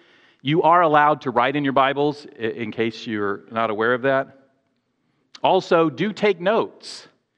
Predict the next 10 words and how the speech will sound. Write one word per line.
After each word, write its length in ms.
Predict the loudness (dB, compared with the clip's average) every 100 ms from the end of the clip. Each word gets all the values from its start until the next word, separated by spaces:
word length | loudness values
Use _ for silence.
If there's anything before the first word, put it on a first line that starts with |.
| _ _ -8
I 40 |
mean, 120 | -4
sometimes 360 | -2 0 -2 -2
it's 140 | -4
hard. 480 | 0 2 2 0 -4 -18 _ _ _ _ _ _ _
Use 320 | -2 0 0
the 100 | -2
sheet 360 | -2 -2 -2 -2
provided. 880 | 0 2 2 2 4 4 4 0 -2
Uh, 340 | 0 0